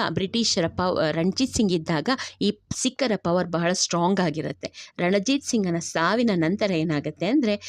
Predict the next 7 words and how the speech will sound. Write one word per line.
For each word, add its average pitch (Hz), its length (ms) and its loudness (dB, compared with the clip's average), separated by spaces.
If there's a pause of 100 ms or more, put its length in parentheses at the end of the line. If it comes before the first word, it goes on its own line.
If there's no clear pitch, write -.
(220)
ಆ 214 120 2
ದೇಶದಲ್ಲಿ 180 760 2
ರಾಜಕೀಯ 165 500 -2
ದುರಸ್-, 147 380 0 (120)
ದುರವಸ್ಥೆ 160 520 0
ಪ್ರಾರಂಭ 139 520 -2
ಆಗುತ್ತೆ. 123 360 -8